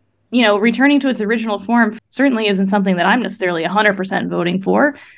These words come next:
Now, if we wanna say we're going to advocate for expanding into areas like community-based settings and home health and, sup-,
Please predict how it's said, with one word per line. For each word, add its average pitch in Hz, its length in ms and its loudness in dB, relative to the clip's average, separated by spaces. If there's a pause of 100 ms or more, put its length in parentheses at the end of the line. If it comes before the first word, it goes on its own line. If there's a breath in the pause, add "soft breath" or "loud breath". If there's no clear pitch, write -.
Now, 220 140 2
if 202 60 0
we 233 80 0
wanna 196 220 2
say 202 220 2
we're 190 320 2 (480 loud breath)
going 233 240 0
to 202 380 4
advocate 202 460 -2
for 190 440 2
expanding 214 480 2
into 196 220 2
areas 202 340 2
like 196 160 0
community-based 196 580 0
settings 254 440 4
and 175 320 -6
home 196 200 0
health 277 400 4
and, 185 220 -4
sup-, 190 160 -2